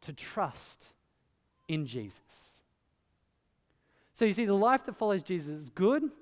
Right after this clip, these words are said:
but it's not easy. Now let's think about what this means for us. What does it mean for us practically day to day to live with this reality of good not easy? How do we live with this reality? Well, there's two things I think that's worth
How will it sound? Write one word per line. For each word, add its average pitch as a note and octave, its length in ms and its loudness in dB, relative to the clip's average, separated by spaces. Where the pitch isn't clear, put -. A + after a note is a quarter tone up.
but F3+ 180 6
it's F3 140 -6
not D#3+ 160 -2
easy. G#2 300 -8
Now G#3 120 4
let's C4+ 440 2
think G#3+ 180 -4
about D#3+ 220 -2
what D#3 120 -4
this - 180 -12
means B2 280 -8
for - 220 -18
us. C3+ 120 -20
What A#3 120 2
does C#4 100 -2
it C4 100 -2
mean G3+ 220 -2
for G3 160 -6
us D3+ 120 -8
practically D#3 520 -4
day D#3 220 -2
to C#3+ 100 -6
day B2 320 -10
to F3+ 100 0
live F3 440 2
with D#3+ 160 -4
this E3+ 240 -6
reality B2 460 -2
of A#2+ 180 -10
good G3+ 360 0
not D3 260 -4
easy? G#2 280 -16
How A3 120 6
do C4+ 60 6
we C#4 100 2
live G#3 360 0
with F#3 140 -4
this F3 180 -10
reality? A#2 340 -6
Well, D#3+ 180 -2
there's G3 200 -4
two C4+ 240 -2
things G3+ 480 -2
I F#3 80 -6
think F#3 260 -4
that's - 200 -10
worth E3 260 0